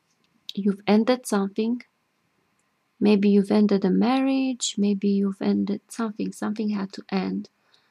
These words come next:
You're both open for new experiences still. You're trusting each other despite anything that may, you know, uh, um,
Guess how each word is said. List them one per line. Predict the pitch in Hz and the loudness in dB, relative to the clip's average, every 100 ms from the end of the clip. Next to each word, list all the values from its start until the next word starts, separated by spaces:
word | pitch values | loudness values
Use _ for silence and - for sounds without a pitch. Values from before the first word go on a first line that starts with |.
| _ _ _ _ _ _ _ - | _ _ _ _ _ _ _ -12
You're | 196 208 196 | -4 2 2
both | 196 214 220 226 - | 4 2 2 0 -4
open | 202 196 190 - 208 220 269 _ _ _ _ _ _ _ _ - | 0 0 0 -6 -4 -4 -6 _ _ _ _ _ _ _ _ -8
for | - 208 | 2 4
new | 208 202 | 6 4
experiences | 196 - 202 226 240 202 - 185 196 - | 0 -6 -2 0 0 -2 -4 -6 -6 -14
still. | - - - 190 190 - _ _ _ _ _ _ _ _ - | -18 -6 2 4 2 -4 _ _ _ _ _ _ _ _ -2
You're | 226 | 0
trusting | 208 214 208 214 226 | 2 2 2 2 0
each | 220 220 | 0 0
other | 214 208 220 | 0 0 -2
despite | 190 202 - - 196 196 - _ _ _ - - - - _ - | -4 -8 -8 -2 0 0 -4 _ _ _ -20 -20 -20 -20 _ 2
anything | 214 214 214 208 196 | 4 4 4 4 4
that | 185 190 | 0 -2
may, | 185 180 180 180 180 | -2 0 -2 -6 -6
you | 180 | -4
know, | 185 196 196 _ - - - - - - - _ _ _ - | -2 -4 -6 _ -20 -20 -20 -18 -18 -18 -20 _ _ _ -2
uh, | 202 190 185 185 - - - - - _ _ _ _ _ - - | 0 2 -2 -6 -10 -16 -18 -20 -20 _ _ _ _ _ -20 -6
um, | 202 190 185 180 180 - 190 | -4 -2 -4 -6 -8 -8 -10